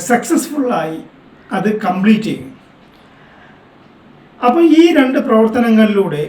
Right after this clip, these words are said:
വെല്ലുവിളികൾ നൽകുന്നതിലൂടെ ഒരുമിച്ച് ഒരു മറ്റ് ചിലവുകളൊന്നും ഇല്ലാതെ തന്നെ ഒരു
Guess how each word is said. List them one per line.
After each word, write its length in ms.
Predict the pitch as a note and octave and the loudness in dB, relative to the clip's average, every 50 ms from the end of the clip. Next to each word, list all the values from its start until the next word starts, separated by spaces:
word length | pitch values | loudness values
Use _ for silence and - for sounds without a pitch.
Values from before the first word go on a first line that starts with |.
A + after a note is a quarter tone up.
| - G3+ | -2 0
വെല്ലുവിളികൾ 640 | G#3+ A3+ A3+ A#3+ C4 C#4+ C#4 C#4+ C4+ C#4 C4+ C#4 C4 A#3 G3+ | 2 4 4 6 4 4 6 4 4 2 2 0 -2 -2 -2
നൽകുന്നതിലൂടെ 800 | F3+ E3+ D#3+ D#3+ - F3+ F3 E3 D#3 C#3 C#3 C3 C3 C3 C3 - A2 - - - - - _ _ _ _ _ _ _ _ _ _ - G3+ | -4 -4 -6 -8 -8 -8 -6 -6 -6 -6 -8 -8 -10 -10 -12 -14 -16 -18 -20 -20 -20 -20 _ _ _ _ _ _ _ _ _ _ 0 2
ഒരുമിച്ച് 600 | A3+ B3 C4+ C4+ C#4 C#4 C4+ - - - C#4+ D#4+ D4+ C#4 - A#3 | 4 6 8 8 8 8 6 2 0 -6 -6 -6 -6 -4 -2 0
ഒരു 180 | A3 A3 A#3 A#3 A3+ A3 - - - - - - - - B3 G3 F#3+ F#3+ | 0 0 2 2 0 0 -2 -4 -12 -18 -20 -20 -10 -6 -6 -4 -2 0
മറ്റ് 240 | G#3 G#3 G#3 C4 C4+ - - | 0 0 0 2 0 2 2
ചിലവുകളൊന്നും 720 | A3+ G3+ G3+ G#3+ A3 A3+ A3 A#3 A3+ G#3+ G3+ G3+ G#3 G3+ G3 G3+ G3+ - - - C#4 G3 F3 | 2 2 2 4 4 4 4 4 4 2 2 0 -2 -2 -2 -4 -4 -8 -12 -10 -8 -8 -6
ഇല്ലാതെ 320 | F3 E3+ G3 G3 G3 F#3+ F#3+ F3+ | -4 -2 0 0 0 -2 -2 -4
തന്നെ 240 | E3 D3+ D3 D3+ D3+ - - C#4 | -6 -6 -6 -8 -10 -10 -6 -4
ഒരു 100 | B3 - | -2 -2